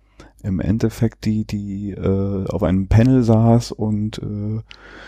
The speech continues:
im Kern eigentlich alle vorgeführt hat, indem gesagt hat, dass sich die, äh, ganzen Reichen, die sich hier so rumtreiben, asozial verhalten und eigentlich mal einfach ihre Steuern zahlen sollten.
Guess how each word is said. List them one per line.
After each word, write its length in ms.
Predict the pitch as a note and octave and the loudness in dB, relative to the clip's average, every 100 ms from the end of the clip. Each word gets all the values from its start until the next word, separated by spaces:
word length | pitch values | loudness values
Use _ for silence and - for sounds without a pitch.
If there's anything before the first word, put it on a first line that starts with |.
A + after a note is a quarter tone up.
| - - | -20 -18
im 100 | - | -8
Kern 300 | - G2+ A2+ | 2 4 4
eigentlich 380 | F#2+ F#2+ - - | 0 -4 -4 0
alle 100 | F#2+ | 0
vorgeführt 800 | - G#2 G#2+ A2+ - G#2+ - - | 2 -2 0 -4 0 -2 -2 -6
hat, 120 | F#2 | -6
indem 340 | F2 F#2+ G2+ | -6 -6 -8
gesagt 260 | G2 F#2+ G2 | -8 -6 -4
hat, 120 | F#2 | -6
dass 380 | F#2+ - - - | -8 -12 -18 -6
sich 340 | G#2+ - - | -6 -6 -14
die, 460 | - G#2 G#2 A2 - | -6 -4 -2 -4 -4
äh, 240 | - - | -4 -4
ganzen 340 | - G#2+ A#2 G2 | -2 -2 2 2
Reichen, 480 | F2 D2 - C3 | 4 4 4 4
die 120 | F#2+ F#2+ | 4 2
sich 140 | A2 | 2
hier 100 | A2+ | 2
so 80 | G#2 | 2
rumtreiben, 520 | - - G#2+ G#2+ - | -4 -4 -4 -2 -4
asozial 760 | - - - G#2+ B2 - - | -2 2 2 2 -2 0 -2
verhalten 680 | - F#2 F#2+ F#2+ A2+ A2+ A#2+ C3+ - - - - | 2 6 6 4 0 0 0 -2 -14 -18 -16 -12
und 120 | - | -8
eigentlich 240 | - F#2+ G#2 | -4 -2 0
mal 100 | F#2 | 0
einfach 220 | F2+ G2+ | 0 0
ihre 260 | F#2 - F2 | -4 -6 -6
Steuern 560 | - F2+ A#2 G#2+ F2 | -4 0 4 4 4
zahlen 460 | - D#2+ F2 E2 F2 | 2 4 6 4 2
sollten. 560 | D#2 D2+ - C2 - | 2 2 0 -4 -4